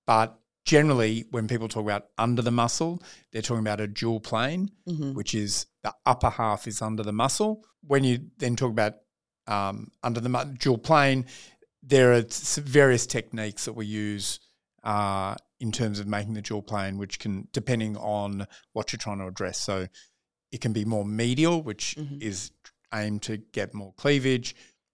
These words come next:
Speaker 1: Uh, central would be, um, if you've got a bit more ptosis and you want to expand out the lower pole more.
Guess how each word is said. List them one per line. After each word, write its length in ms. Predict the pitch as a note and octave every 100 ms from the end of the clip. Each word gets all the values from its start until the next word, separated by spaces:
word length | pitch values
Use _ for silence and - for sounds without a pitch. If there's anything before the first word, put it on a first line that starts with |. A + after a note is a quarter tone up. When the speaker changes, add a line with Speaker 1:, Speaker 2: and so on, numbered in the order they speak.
| _ G#2+
Speaker 1:
Uh, 160 | G2
central 540 | - - C3 - A#2+ G#2+
would 240 | G#2 G2
be, 480 | G#2+ G2+ G#2 G2+ G2+ - _ _ _ -
um, 800 | G#2 G2 F#2+ F#2+ F#2+ F#2+ F#2+ G2 _ - - -
if 140 | A2+
you've 100 | G#2+
got 140 | A2+ G#2+
a 40 |
bit 160 | A#2+ A#2+
more 140 | A2
ptosis 480 | - B2+ C3 D3 -
and 60 | A#2+
you 40 |
want 100 | G2
to 40 |
expand 480 | G2+ - - A2 G#2
out 180 | G#2 G#2
the 80 | G#2+
lower 240 | G#2 G2
pole 300 | F#2+ A2 A2+
more. 300 | A#2 A2+ A2